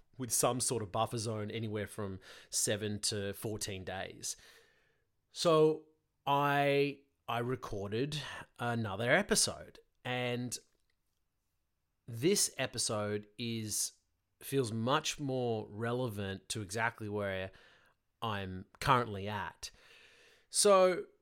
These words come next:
I'm gonna go with that. And I might not even use actually the, the five episodes that I recorded. It just feels like this is more of an organic process, and I'm sure I'll structure episodes in the,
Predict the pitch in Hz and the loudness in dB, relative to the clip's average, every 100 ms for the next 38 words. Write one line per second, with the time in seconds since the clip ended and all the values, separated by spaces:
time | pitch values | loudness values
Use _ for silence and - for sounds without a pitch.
0 | _ _ _ _ _ _ _ 165 156 156 | _ _ _ _ _ _ _ 2 6 6
1 | 147 160 156 185 180 - _ _ 165 170 | 6 4 4 2 0 -2 _ _ -2 -2
2 | 165 - 151 160 156 262 214 185 170 165 | -2 -4 -2 0 0 0 0 2 2 2
3 | 131 110 104 123 165 107 90 - - - | -2 -4 -2 -4 -2 -4 -6 -6 -10 -8
4 | - 113 98 104 95 - 101 - 117 113 | -4 -4 -4 -4 -4 -8 -6 -2 0 0
5 | 107 104 104 101 98 92 98 95 92 - | -4 -4 -4 -4 -6 -6 -6 -6 -8 -6
6 | 110 104 90 82 - 110 - 202 - - | -4 -4 -6 -12 -14 -10 -4 -2 -2 -6
7 | - 151 170 160 139 117 - - _ _ | -10 -6 -4 -4 -6 -6 -10 -12 _ _
8 | _ 127 117 113 107 117 113 110 120 113 | _ -8 -6 -6 -8 -10 -8 -6 -6 -6
9 | 117 104 104 92 113 120 135 - 131 120 | -4 -4 -6 -8 -6 -4 -4 -6 -4 -2
10 | 117 - 120 117 110 - 98 95 - - | -2 -4 -4 -4 -4 -6 -8 -10 -8 -6
11 | 123 135 127 113 107 - 113 - 113 117 | -2 0 0 0 -2 -4 -4 -4 -6 -8
12 | 110 - 113 104 98 101 | -4 -4 -4 -6 -6 -10